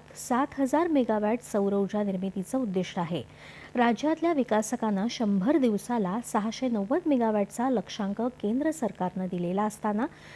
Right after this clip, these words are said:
सातशे सेहेचाळीस मेगावॅट सौर ऊर्जा निर्मिती करण्यात आली आहे. यामध्ये दिलेल्या मुदतीपेक्षा अगोदर लक्षांक पूर्ण केलेला आहे. मात्र, अजूनही काही ठिकाणी विकासकांना वन,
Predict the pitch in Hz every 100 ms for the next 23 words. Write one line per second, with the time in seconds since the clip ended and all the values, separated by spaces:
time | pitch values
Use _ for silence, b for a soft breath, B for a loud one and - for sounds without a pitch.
0 | B - 254 247 - 320 - 240 285 -
1 | 330 320 339 269 220 196 202 196 233 -
2 | 233 269 320 262 254 240 233 226 220 269
3 | 233 185 175 175 180 170 175 156 B B
4 | B - 269 269 277 294 277 262 262 262
5 | 247 226 226 233 220 - 254 262 190 196
6 | 202 240 208 - 214 196 247 - 294 294
7 | 214 190 180 170 170 175 - B B B
8 | 254 254 320 277 247 370 285 302 247 214
9 | 233 202 220 247 202 226 190 202 202 226
10 | 196 185 196 285 B B - 240 247